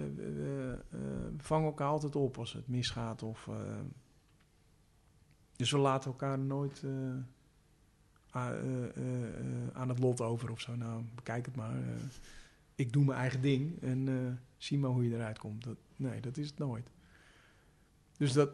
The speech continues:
ja, dat is ook wel heel, ja, vind ik ook het bijzondere aan onze samenwerking. Dat dat zo, dat we samen zo diep kunnen, kunnen gaan in scènes en in,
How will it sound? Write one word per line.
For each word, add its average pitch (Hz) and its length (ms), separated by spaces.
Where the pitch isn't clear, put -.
ja, 139 200
dat 123 140
is 131 80
ook 131 120
wel 131 200
heel, 131 340
ja, 180 280
vind 139 220
ik 143 80
ook 139 100
het 135 100
bijzondere 175 480
aan 175 140
onze 156 460
samenwerking. 131 840
Dat 120 160
dat 127 160
zo, 131 380
dat 143 240
we 147 60
samen 147 360
zo 139 160
diep 151 200
kunnen, 123 440
kunnen 131 220
gaan 113 440
in 113 160
scènes 110 540
en 113 220
in, 107 280